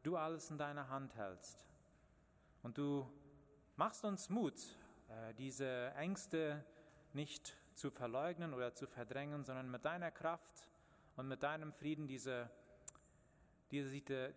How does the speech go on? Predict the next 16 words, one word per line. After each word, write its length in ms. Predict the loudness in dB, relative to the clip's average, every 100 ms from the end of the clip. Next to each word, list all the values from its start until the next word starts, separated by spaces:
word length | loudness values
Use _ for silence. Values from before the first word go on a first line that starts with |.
| -8
diese 160 | -6
Situationen, 720 | -6 -2 -2 0 0 2 2
diese 220 | 0 -2 -4
Ängste 440 | -2 -2 -4 -2
zu 220 | 0 -2
überwinden 600 | -2 -2 0 -2 -2 -2
und 140 | -4 -2
hinauszugehen, 920 | 0 0 2 0 0 0 0 -2 -6 -10 -20 -20 -18 -8
um 120 | -4
diese 220 | -2 -2
Botschaft, 600 | 0 0 0 -2 -2 -4
diese 180 | -6 -4
Gegenwart, 760 | 0 2 2 2 0 0 -4 -8 -14 -20 -20 -12 -6
diese 400 | -2 0 0 -2 -10 -6
Gegenwart 460 | -2 0 2 0 0
Gottes 580 | -2 -2 -2 -2 -4